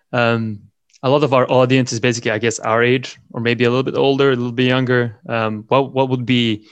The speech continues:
your message if, let's say, if somebody's looking to, to start a startup, or if somebody's, um, maybe looking to be your customer, what would be your kind of, uh,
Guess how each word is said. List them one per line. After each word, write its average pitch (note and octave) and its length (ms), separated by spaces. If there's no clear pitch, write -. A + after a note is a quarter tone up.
your A2+ 260
message A#2+ 360
if, - 200
let's D3 200
say, C3 100
if B2 60
somebody's B2+ 360
looking C3 240
to, B2 280
to - 140
start D#3+ 240
a D#3+ 60
startup, A#2+ 500
or A2+ 240
if A2 80
somebody's, A#2 640
um, G#2+ 400
maybe A#2 200
looking B2+ 220
to B2 60
be B2 60
your C3 100
customer, C3 440
what B2+ 160
would B2 140
be B2 80
your A2 400
kind A2 200
of, - 280
uh, G#2+ 300